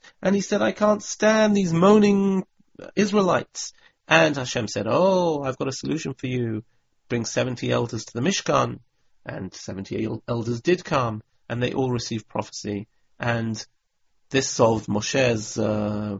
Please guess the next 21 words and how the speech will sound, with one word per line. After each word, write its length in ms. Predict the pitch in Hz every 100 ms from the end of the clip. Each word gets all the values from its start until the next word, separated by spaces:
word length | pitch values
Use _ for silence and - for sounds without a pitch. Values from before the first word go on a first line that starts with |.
| -
problem. 440 | - 101 98 98 _ _ _ _ _ _ _ _ _ -
In 120 | 156
other 160 | 196
words, 580 | 185 180 165 156 - - _ _ _ _ _ _ _ _ _ _ _ _
we 120 | 151 190
could 180 | -
have 80 | 214
separated 840 | - - 220 220 - 165 131 - 127
these 220 | 143 131
stories 440 | - 143 135 123 -
out 340 | 131 127 - -
very, 300 | 120 131 139
very 320 | 127 123 117 - _ _ _ _ -
easily 540 | 160 180 143 107 98 _ _ _ _ _ _ -
to 120 | 135
make 480 | 139 147 156 151 -
a 160 | 131 131
more 800 | 139 143 151 156 156 156 151 156 _ _ _ _ -
easily 380 | 123 113 113 113
readable 440 | 110 127 101 113
narrative, 600 | 110 104 101 104 131 180